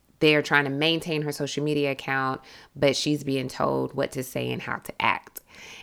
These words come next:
And they even show, like, some of the examples of that on the documentary, where you could tell that she looked like she was reading, like, a prompter or, like, a, a, some cards.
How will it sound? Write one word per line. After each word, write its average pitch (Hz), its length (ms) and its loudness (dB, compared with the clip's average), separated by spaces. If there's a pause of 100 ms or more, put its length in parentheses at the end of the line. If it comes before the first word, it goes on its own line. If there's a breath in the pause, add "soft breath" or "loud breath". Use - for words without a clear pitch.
(120)
And 147 500 4
they 190 100 8
even 240 280 4
show, 247 240 6
like, 196 160 6
some 185 180 2
of 185 80 6
the 175 160 2
examples 147 540 2
of 135 80 -6
that 139 300 2
on 139 600 -2
the 147 120 0
documentary, 131 1000 0
where 139 140 2
you 143 200 2
could 147 260 -2
tell 131 360 0
that 131 180 -4
she 143 320 -2
looked 139 240 -4
like 135 140 0
she 147 140 -4
was 127 200 -4
reading, 131 320 -2
like, 117 160 -6
a 113 40 -10
prompter 135 760 2
or, 98 80 -2
like, - 240 -4
a, - 220 -4 (100)
a, 127 160 -4 (200)
some - 240 -4
cards. - 840 2